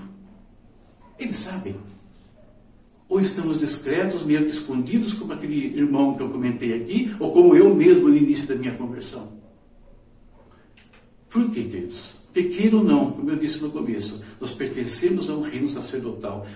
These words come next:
Nós somos profetas do Senhor. E eles, todos eles que estão ao nosso redor,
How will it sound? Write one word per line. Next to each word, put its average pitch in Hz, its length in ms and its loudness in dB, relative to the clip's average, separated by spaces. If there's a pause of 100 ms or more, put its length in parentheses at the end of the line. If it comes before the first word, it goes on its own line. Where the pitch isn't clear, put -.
Nós - 120 -6
somos - 280 -4
profetas 160 720 -10
do 185 100 -10
Senhor. - 480 -8 (1040)
E 107 240 0
eles, - 600 -2 (200)
todos 214 520 4
eles 104 280 -2
que 104 120 -8
estão 123 260 -6
ao 120 80 -6
nosso 104 340 -6
redor, 123 320 -12